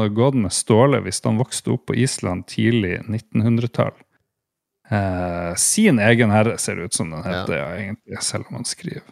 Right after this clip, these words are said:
Speaker 2: Det er en bok om
Speaker 1: Som
Speaker 2: heksa Gunvor, som er så blodtørstig at hun ikke bare dreper og eter folk mens hun er i live, men fortsetter å kreve liv etter sin død.
Speaker 1: <laughs>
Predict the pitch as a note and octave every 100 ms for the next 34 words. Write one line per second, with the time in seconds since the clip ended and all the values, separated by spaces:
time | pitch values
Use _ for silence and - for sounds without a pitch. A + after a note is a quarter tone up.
0 | _ F2+ F#2+ G#2 G2 F#2 A2 - E2+ F#2+
1 | G#2+ - F#2 F#2 A#2 D3 G#2 C#2+ - C#2
2 | C2+ D#2 E2+ F2+ F#2+ B2 G2 F2 - -
3 | D#2 E2 - - E2+ F#2 F2 E2+ E2 E2+
4 | F#2 - - E2 F#2 - E2 G2 F#2 -
5 | E2 F2+ F2+ F2+ F2+ A2 A#2+ E2 - D#2
6 | - - - G#2 E2+ - D2+ - E2+ E2+
7 | F#2 F#2 A1+ - D#2+ F2 A2 G3+ C#3+ -
8 | - _ _ _ _ _ _ _ - -
9 | - _ D#3+ A#2+ - _ C#3